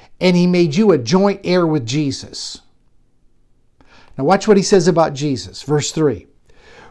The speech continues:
"Who being the brightness of his glory," the Father's glory, "and the express image of his person,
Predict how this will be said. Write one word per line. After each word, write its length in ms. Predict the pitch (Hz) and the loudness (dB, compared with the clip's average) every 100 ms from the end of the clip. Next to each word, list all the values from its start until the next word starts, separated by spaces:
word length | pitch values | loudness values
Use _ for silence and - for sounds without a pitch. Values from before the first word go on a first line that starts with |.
| - | 0
"Who 180 | 185 | 2
being 400 | 151 120 214 247 | 4 4 4 4
the 100 | 160 | 2
brightness 760 | 170 127 156 208 190 208 214 - | 0 2 2 2 2 0 0 0
of 180 | 175 180 | -2 2
his 180 | 180 135 | 2 2
glory," 360 | 151 139 139 | -2 0 0
the 120 | 147 | -2
Father's 460 | 151 175 175 156 123 | -4 -2 0 -2 -8
glory, 400 | - 101 113 147 - - - _ - | -10 -8 -8 -10 -14 -20 -20 _ 0
"and 220 | 190 190 | 2 4
the 160 | 160 165 | 4 2
express 1000 | 147 - - - 180 214 254 - - - _ _ _ | 0 -6 -8 -4 0 2 2 0 -4 -8 _ _ _
image 440 | 190 214 226 214 180 | 2 2 2 2 2
of 180 | 202 | 4
his 200 | 190 190 | 2 0
person, 720 | - - 220 214 214 131 85 | -4 0 4 4 2 -8 -12